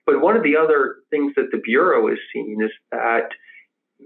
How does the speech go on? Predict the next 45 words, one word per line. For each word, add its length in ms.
people 400
who, 720
because 260
of 60
the 80
pandemic 540
and 100
they're 80
not 240
going 240
into 180
work, 420
a 40
lot 180
of 100
folks 300
are 80
sitting 220
in 140
front 160
of 40
their 160
computer 720
all 220
day, 320
every 260
day, 400
right? 180
And 140
they're 180
sitting 200
at 100
their 160
computer 460
and 80
they're 100
reading 380
things 260
on 260
social 280
media 500
and, 140
and 180
other 240
means. 300